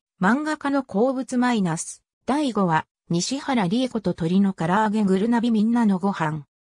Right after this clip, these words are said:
二千十四年九月十九日、二千十四年七月現在、週刊大衆での連載名は、作家の遊び方となっている。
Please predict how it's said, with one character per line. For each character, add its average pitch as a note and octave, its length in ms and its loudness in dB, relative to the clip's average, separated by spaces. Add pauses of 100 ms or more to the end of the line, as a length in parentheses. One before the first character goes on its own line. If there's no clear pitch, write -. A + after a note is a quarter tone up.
(560)
二 F#3+ 140 0
千 D#4+ 320 -2
十 A3+ 240 0
四 B3 120 2
年 A#3 200 2
九 A#3+ 160 -4
月 G#3 340 -4
十 A3 240 0
九 A#3 140 -2
日、 G#3+ 320 0
二 F#3+ 160 2
千 B3 260 0
十 A3 260 0
四 G#3 140 2
年 E3+ 240 0
七 - 280 -4
月 B3+ 280 -2
現 B3 240 0
在、 F3 320 -2 (220)
週 C#4 320 -4
刊 C#4+ 240 -6
大 C#4 200 -2
衆 A3 280 -2
で F3+ 100 0
の D#3+ 100 0
連 F3+ 220 0
載 C4+ 240 0
名 F#3 240 2
は、 D#3+ 240 0 (240)
作 - 260 -6
家 D3 160 -2
の D3+ 240 -2
遊 D3+ 240 -4
び D#3+ 160 -4
方 C#3 300 -6
と C#3+ 140 -6
な D3 140 -4
っ - 40 -12
て D#3 140 -2
い D3 100 -2
る。 - 200 -8